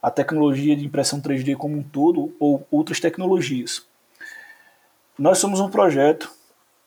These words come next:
que começamos na faculdade, é, fizemos um investimento aí aproximado de duzentos mil reais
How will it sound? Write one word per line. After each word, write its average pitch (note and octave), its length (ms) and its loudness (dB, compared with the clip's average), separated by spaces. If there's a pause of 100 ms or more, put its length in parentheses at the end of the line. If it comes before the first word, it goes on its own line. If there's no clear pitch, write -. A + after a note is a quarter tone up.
(1500)
que C3 760 2 (680)
começamos D#3 720 2
na C#3+ 160 6
faculdade, C3 680 2 (1400)
é, A#2 400 2
fizemos D#3+ 400 2
um F3 40 4
investimento D#3+ 540 2
aí D3 100 4
aproximado C#3 680 2
de C3+ 100 0
duzentos C#3+ 440 -4
mil E3+ 140 4
reais B2+ 800 0